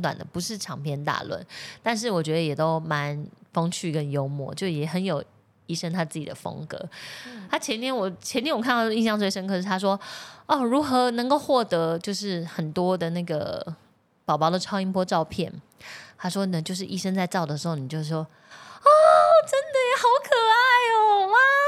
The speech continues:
Speaker 1: 什么？他说：“哦，医生就会照得更起劲，这样。” <laughs> 然后他说：“千万不要，就是医生在照的时候，你就说：‘啊，这什么东西？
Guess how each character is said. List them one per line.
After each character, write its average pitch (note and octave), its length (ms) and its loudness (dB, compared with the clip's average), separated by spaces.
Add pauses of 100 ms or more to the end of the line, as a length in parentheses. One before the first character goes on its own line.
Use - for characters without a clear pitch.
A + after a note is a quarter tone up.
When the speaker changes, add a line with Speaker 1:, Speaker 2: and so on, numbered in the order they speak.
(340)
Speaker 1:
什 - 100 -6
么？ A#3 60 0
他 B3+ 140 -2
说 B3+ 160 -4
：“哦， F#3+ 160 0
医 F#3 100 -4
生 G3 140 -6
就 G3+ 60 -2
会 G3 60 0
照 F#3+ 140 -2
得 D#3 100 -2
更 D#3+ 140 -2
起 E3 200 -8
劲， D#3 280 -10 (280)
这 - 60 -4
样。” D3+ 140 -6 (300)
<laughs> - 160 -20
然 B3 120 2
后 F#4 120 6
他 - 300 -2
说 E4+ 260 -2
：“千 F4+ 220 -6
万 F4 260 0
不 A3+ 100 0
要， B3 200 6
就 A#3 120 -2
是 B3 140 0
医 A3+ 140 -2
生 A#3+ 100 -2
在 A#3+ 120 0
照 A3+ 140 0
的 F#3 60 2
时 F#3 60 -2
候， F3 40 -4
你 D#3+ 60 -4
就 F3+ 60 -4
说 G#3 160 -2 (400)
：‘啊， C4 240 2 (320)
这 C#4+ 60 -4
什 A3 140 -6
么 E3+ 120 -2
东 F#3 160 2
西？ G3 260 -4